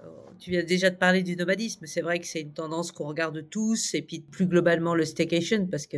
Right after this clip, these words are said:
effectivement, c'est, c'est des choses qui n'ont pas pu nous échapper avec le covid. Je pense que le nomadisme est là pour rester, qui va beaucoup impacter notamment les jeunes générations, que c'est une vraie chance pour les territoires, parce que c'est un tourisme qui peut se développer hors saison,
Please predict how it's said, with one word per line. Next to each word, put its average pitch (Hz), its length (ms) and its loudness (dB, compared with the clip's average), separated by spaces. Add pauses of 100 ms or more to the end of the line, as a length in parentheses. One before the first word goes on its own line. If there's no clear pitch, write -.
effectivement, 165 560 -2
c'est, 156 300 2
c'est 143 180 -4
des 143 100 -4
choses 175 200 -6
qui - 100 -14
n'ont 147 60 -4
pas 165 100 0
pu 185 140 -4
nous 185 160 4
échapper 185 340 2
avec 165 220 2
le 170 60 -2
covid. 190 320 2
Je - 600 -12
pense 185 160 0
que - 80 0
le 180 80 8
nomadisme 180 540 6
est 160 40 4
là 165 120 4
pour 165 200 -2
rester, 190 560 2 (200)
qui - 100 -16
va 160 140 4
beaucoup 165 240 0
impacter 180 440 4
notamment 165 360 0
les 160 160 2
jeunes 165 180 2
générations, 160 640 0
que 180 80 -4
c'est - 140 -2
une 147 80 -2
vraie 170 180 4
chance 196 300 -2
pour 175 140 4
les 170 120 2
territoires, 175 580 2
parce 156 200 -10
que 160 100 -12
c'est 160 140 -8
un 151 80 -2
tourisme 160 580 0 (480)
qui 185 160 -2
peut 185 160 4
se 185 140 2
développer 165 440 6
hors 170 140 4
saison, 151 640 0